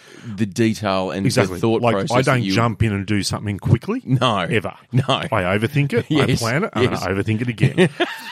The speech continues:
Speaker 2: So, for
Speaker 1: Give
Speaker 2: me
Speaker 1: me another
Speaker 2: to,
Speaker 1: look, give me another look,
Speaker 2: for me
Speaker 1: give me
Speaker 2: to
Speaker 1: another
Speaker 2: just
Speaker 1: look.
Speaker 2: go, "Fuck it, I'm just gonna," it's like going bungee jumping. I'm just not gonna think, I'm gonna do it.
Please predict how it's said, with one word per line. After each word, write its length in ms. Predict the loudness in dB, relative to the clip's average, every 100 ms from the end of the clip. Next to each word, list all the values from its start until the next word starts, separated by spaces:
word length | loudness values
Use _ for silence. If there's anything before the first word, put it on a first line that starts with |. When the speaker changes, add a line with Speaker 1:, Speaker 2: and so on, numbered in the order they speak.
| -12 -8 -8 -6
Speaker 2:
So, 320 | -6 0 -2 -2
for 140 | -4 0
Speaker 1:
Give 80 | 2
Speaker 2:
me 80 |
Speaker 1:
me 80 | 4
another 100 | 6 4
Speaker 2:
to, 40 |
Speaker 1:
look, 140 | 2
give 100 | 0
me 60 | 0
another 180 | 0 2
look, 120 | 2
Speaker 2:
for 60 | 4
me 120 | 4
Speaker 1:
give 80 | 4
me 60 |
Speaker 2:
to 60 | 4
Speaker 1:
another 60 | 2
Speaker 2:
just 100 | 2
Speaker 1:
look. 80 | 2
Speaker 2:
go, 460 | 4 4 4 0 -4 _ _ _
"Fuck 500 | -20 -18 -14 -12 -8
it, 60 | -4
I'm 160 | -2 -2
just 140 | -4
gonna," 180 | -6 -8 -8
it's 120 | -4
like 200 | -2 -2
going 200 | -4 -4
bungee 360 | -6 -8 -10
jumping. 300 | -8 -8 -6 -10
I'm 80 |
just 120 | -10 -10
not 120 | -10
gonna 140 | -10 -10
think, 160 | -8
I'm 60 | -8
gonna 140 | -12
do 260 | -12 -14
it. 60 | -14